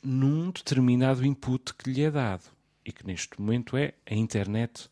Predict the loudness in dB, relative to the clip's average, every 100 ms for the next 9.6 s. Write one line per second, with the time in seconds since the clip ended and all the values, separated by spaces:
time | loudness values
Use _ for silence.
0 | _ _ _ _ 4 6 6 2 -2 -2
1 | -4 -6 -10 -10 -14 -20 _ -12 -10 -10
2 | -12 -16 -20 _ -20 -20 -12 0 4 6
3 | 4 -2 -2 0 0 -2 -2 -2 -4 _
4 | _ -10 -2 -2 -2 -4 -4 -4 -6 -6
5 | -14 -16 -20 _ -20 -20 -20 -20 -6 -2
6 | -2 4 6 6 6 4 4 2 -2 -2
7 | -2 -2 0 0 0 -2 -8 0 4 4
8 | 4 4 4 2 0 0 -2 -4 -4 -4
9 | -6 -4 -6 -6 -10